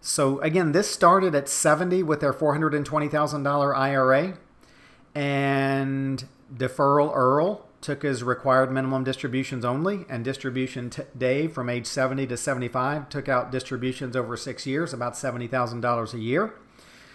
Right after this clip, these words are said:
And now, let's say they go into a nursing home when they're, uh, when they're eighty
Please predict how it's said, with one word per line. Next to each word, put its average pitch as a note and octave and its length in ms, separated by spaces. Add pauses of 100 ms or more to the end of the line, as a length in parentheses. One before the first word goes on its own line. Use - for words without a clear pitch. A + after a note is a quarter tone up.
(580)
And C#3+ 320
now, G#3 520
let's C#3+ 240
say D3 180
they C#3 120
go C#3+ 140
into C#3 120
a C3 40
nursing C3+ 300
home B2+ 480 (200)
when B2 220
they're, A#2 420 (380)
uh, C3 80
when C3 220
they're B2 280
eighty C#3 480